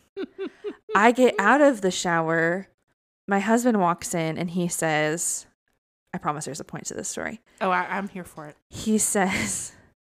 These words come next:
Speaker 2: "Of course you would shower after I squeegeed." Right? And I was like, "I was wondering."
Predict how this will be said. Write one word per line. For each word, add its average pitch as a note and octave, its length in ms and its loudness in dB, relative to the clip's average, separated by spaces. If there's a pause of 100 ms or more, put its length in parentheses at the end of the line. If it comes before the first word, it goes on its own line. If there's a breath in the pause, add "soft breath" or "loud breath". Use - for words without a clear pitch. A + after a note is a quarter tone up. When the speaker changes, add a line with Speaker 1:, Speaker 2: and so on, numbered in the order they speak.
(1300)
Speaker 2:
"Of A3+ 120 -2
course E4 340 0
you G3 60 2
would F3 120 -2
shower D#3+ 400 0
after D#3 360 -6
I C#3+ 120 -6
squeegeed." - 720 -10 (1120)
Right? F#3 520 2
And A#3 120 6
I A#3+ 180 6
was A#3 140 2
like, A3 360 4 (340)
"I C#4+ 120 4
was D#4+ 220 2
wondering." G#3 920 -4